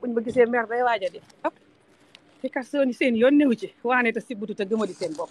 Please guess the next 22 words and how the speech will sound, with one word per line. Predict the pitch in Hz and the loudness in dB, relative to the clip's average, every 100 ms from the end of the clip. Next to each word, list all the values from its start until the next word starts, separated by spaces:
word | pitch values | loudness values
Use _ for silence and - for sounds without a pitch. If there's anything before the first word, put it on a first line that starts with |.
| - | -10
rek. | 214 | -6
Ka | 254 | -2
leen | 220 202 | -2 -2
koy | 185 | -10
naqa | 175 - 180 - - 208 | -12 -12 -12 -14 -12 -2
mer | 202 170 160 | -2 -2 -10
la. | 170 | -12
Moo | 202 214 | -8 -8
tax | 180 170 | -8 -8
ñuy | 180 | -6
mer. | 175 160 _ _ _ _ _ _ _ - - _ - | -6 -10 _ _ _ _ _ _ _ -20 -20 _ -4
Fa | 226 | 0
ñuy | 247 262 | 2 4
mer | 269 269 | 4 2
ak | 254 | 0
tubaab | 254 240 208 | 0 -2 -4
yu | |
bëggul | 185 185 185 | -6 -6 -6
nit | 190 | -6
ku | 196 | -4
ñuul | 175 | -4
yi. | 160 | -4